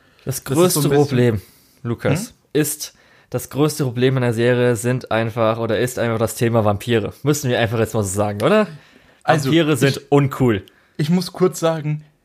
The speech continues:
Speaker 2: da, da gehe ich nämlich nicht ganz mit. Ähm, ich muss kurz sagen, Vampire sind, äh, ein, ein sehr zweischneidiges Schwert, weil du hast natürlich auf einmal, du hast auf der einen Seite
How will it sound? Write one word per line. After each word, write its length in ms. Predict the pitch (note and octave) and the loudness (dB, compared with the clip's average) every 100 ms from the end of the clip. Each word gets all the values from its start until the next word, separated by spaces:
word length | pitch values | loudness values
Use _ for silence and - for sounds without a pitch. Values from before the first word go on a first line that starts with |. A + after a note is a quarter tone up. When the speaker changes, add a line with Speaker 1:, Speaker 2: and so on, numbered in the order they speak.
| _ - | _ -4
Speaker 2:
da, 240 | D#3+ D#3 _ | -4 -4 _
da 160 | - F3 | 0 0
gehe 160 | E3+ F3 | 0 -4
ich 100 | F3 | -2
nämlich 220 | E3 D3 | -2 0
nicht 160 | D#3 | -2
ganz 220 | D#3+ C#3+ C#3+ | 0 -2 -2
mit. 180 | C3 - _ _ _ _ - | -4 -6 _ _ _ _ 0
Ähm, 340 | C#3 C#3 D3+ - | 2 2 0 -4
ich 160 | D3+ | -6
muss 200 | E3 D#3 | -4 -6
kurz 220 | - D3+ - | -4 -4 2
sagen, 380 | C3+ C#3+ C3 | 2 2 0
Vampire 540 | B2+ C3 - F3 E3+ E3 | 0 -2 -2 -2 0 -2
sind, 360 | C#3+ D#3+ D#3 - _ _ _ _ _ _ _ _ - | 0 0 0 -4 _ _ _ _ _ _ _ _ -2
äh, 300 | C3 C3+ C3 - _ _ | 0 0 -2 -6 _ _
ein, 320 | D3 C3+ C3+ - | -2 -2 -2 -4
ein 140 | C#3 | -4
sehr 380 | A2+ C#3+ D#3+ D#3+ | -2 0 0 0
zweischneidiges 800 | - D3 D3+ D#3 D3 C#3 C3+ C3 | -4 -2 0 0 0 0 -4 -8
Schwert, 460 | - C3+ C3+ A#2+ - _ _ _ _ | -6 0 0 0 -6 _ _ _ _
weil 340 | - C3+ C#3+ C#3+ | 0 2 2 -4
du 160 | C#3+ - - | -12 -18 -8
hast 240 | D#3 D#3+ | -6 -2
natürlich 340 | D#3 C3+ C#3+ C3 | -2 0 -2 -2
auf 160 | A#2+ | -6
einmal, 500 | - C3+ C3+ C3+ C3 - | -2 0 2 2 0 -4
du 260 | - C#3 | -8 -2
hast 400 | D#3 D#3 - - | -2 -2 -12 -14
auf 120 | - C3 | -12 0
der 100 | B2 | 2
einen 200 | D3 C3+ | 2 2
Seite 400 | C3+ C3+ C3 | 0 0 -4